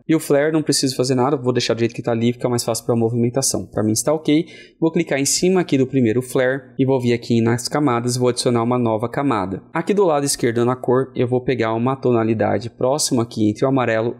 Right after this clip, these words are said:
e o laranja e eu vou pegar um meio termo aqui.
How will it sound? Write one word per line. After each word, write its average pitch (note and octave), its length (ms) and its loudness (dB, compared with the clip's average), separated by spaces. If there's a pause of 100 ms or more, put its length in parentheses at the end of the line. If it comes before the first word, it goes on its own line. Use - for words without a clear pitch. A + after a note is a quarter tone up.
e B2+ 60 -2
o B2+ 40 -2
laranja C#3+ 640 0
e B2+ 260 4
eu B2+ 80 2
vou C3 60 -2
pegar C3 480 -2
um D3+ 140 4
meio C#3 220 2
termo B2 400 0
aqui. - 340 -6